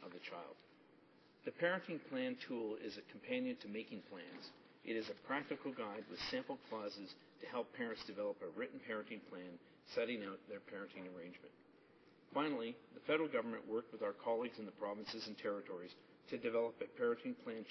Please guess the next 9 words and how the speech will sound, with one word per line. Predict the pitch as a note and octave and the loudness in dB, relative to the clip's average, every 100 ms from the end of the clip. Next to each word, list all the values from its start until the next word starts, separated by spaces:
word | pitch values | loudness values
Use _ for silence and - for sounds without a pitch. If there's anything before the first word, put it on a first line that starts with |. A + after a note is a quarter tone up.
| - | 0
checklist | A2 - C#2+ - - - - - | 0 -2 -4 -6 -12 -20 -12 0
to | A#2+ | 2
help | A#2 - | 2 2
parents | B2 B2 - | 2 2 0
identify | G#2+ B2 B2 - A2 G2+ - | 0 2 2 0 0 0 0
issues | A2 - G2+ - | -2 -2 -4 -4
to | - | -8
consider | A2 - A2 F2+ | -8 0 0 0
when | F2+ | -6